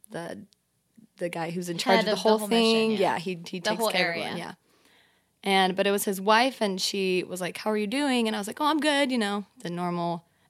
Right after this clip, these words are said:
Speaker 1: everything's fine.
Speaker 2: The mask.
Speaker 1: And I
Speaker 2: "I'm good."
Speaker 1: felt like deep down I knew that she knew that I needed to talk to her. And she was like,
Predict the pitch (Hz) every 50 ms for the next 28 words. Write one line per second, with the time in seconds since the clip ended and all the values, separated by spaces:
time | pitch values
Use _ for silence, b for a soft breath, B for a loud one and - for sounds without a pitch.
0 | _ - 175 202 220 214 254 262 262 226 - - 262 262 254 240 226 214 214 208
1 | 214 - _ _ _ - 285 277 214 214 185 170 185 220 208 - - - - -
2 | - 226 220 190 196 294 262 349 311 285 208 202 202 190 180 - - - - 180
3 | 175 170 - 156 - - - - - _ _ _ _ _ - - - 190 220 220
4 | 226 220 214 - 208 202 202 202 190 180 175 175 180 185 185 185 180 185 190 196
5 | 208 - - _ - 180 180 165 - - - - - - _ _ _ _ _ -
6 | - - - 208 196 202 202 196 180 175 190 202 202 190 180 - - 160 175 175
7 | 180 180 180 175 170 165 170 170 - - - - 151 147 - - - 196 208 214
8 | 233 233 _ _ _ _ _ _ _ _ _ _ _ _ _ _ _ _ _ _
9 | _ - - - 196 190 185 180 180 180 180 175 175 185 - - - 202 190 180
10 | 170 175 175 170 - - - -